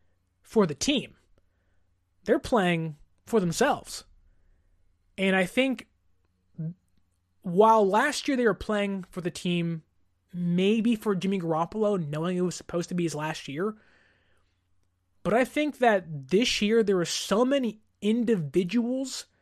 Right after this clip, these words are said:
that have individual and personal goals, and all of them now, for the first time since being here, align with the team goals.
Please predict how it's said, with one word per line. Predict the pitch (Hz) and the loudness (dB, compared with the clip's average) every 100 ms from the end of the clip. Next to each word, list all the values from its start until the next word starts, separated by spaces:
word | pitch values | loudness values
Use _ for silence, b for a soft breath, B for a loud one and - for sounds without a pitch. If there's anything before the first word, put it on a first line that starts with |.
| _ _ _ _ _ _ _ | _ _ _ _ _ _ _
that | 170 156 180 | -4 0 0
have | 170 - 202 196 170 - _ | 0 -2 0 0 -2 -8 _
individual | 214 208 202 151 185 185 208 196 | 2 6 6 4 0 0 2 2
and | 151 | 0
personal | - - 196 185 214 196 | -6 -4 -2 -2 -2 -2
goals, | 156 143 139 170 240 - - _ _ _ _ _ _ _ _ _ _ _ _ _ | -2 -6 -4 -2 -2 -8 -18 _ _ _ _ _ _ _ _ _ _ _ _ _
and | 196 180 - - | -2 -2 -4 2
all | 240 277 269 | 6 6 8
of | 240 170 | 4 4
them | 175 156 156 | 0 -2 0
now, | 180 190 151 123 135 - _ _ _ _ _ _ _ _ - | 0 0 -2 -8 -16 -20 _ _ _ _ _ _ _ _ -20
for | - 214 | 2 4
the | 202 | 4
first | - 226 220 | 4 2 2
time | 220 208 | 0 0
since | 180 170 | -2 -6
being | 143 214 240 175 | 0 2 2 -2
here, | 139 113 - _ _ _ _ _ _ _ _ _ _ _ _ _ - | -6 -10 -18 _ _ _ _ _ _ _ _ _ _ _ _ _ 0
align | 202 185 190 196 208 185 | 2 4 2 2 2 2
with | 180 170 - | 2 2 -2
the | 175 170 | -6 -6
team | - 180 156 | -2 -4 -4
goals. | 131 117 - - | -8 -12 -14 -16